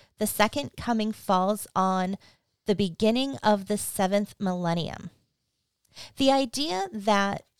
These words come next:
the world has been given six thousand years first appears in Talmud and was later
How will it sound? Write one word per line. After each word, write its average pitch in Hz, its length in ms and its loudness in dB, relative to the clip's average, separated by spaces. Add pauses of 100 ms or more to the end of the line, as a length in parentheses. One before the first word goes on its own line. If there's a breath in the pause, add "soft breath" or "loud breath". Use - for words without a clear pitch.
(140)
the 190 280 -4
world 202 460 2
has 240 180 -8
been 226 240 0
given 175 420 0
six - 420 -6
thousand 240 540 0
years 175 540 -4 (280 soft breath)
first - 560 2
appears 185 600 -2
in 196 200 0 (140)
Talmud 233 720 -2 (500 soft breath)
and 220 140 4
was 208 180 0
later 214 460 0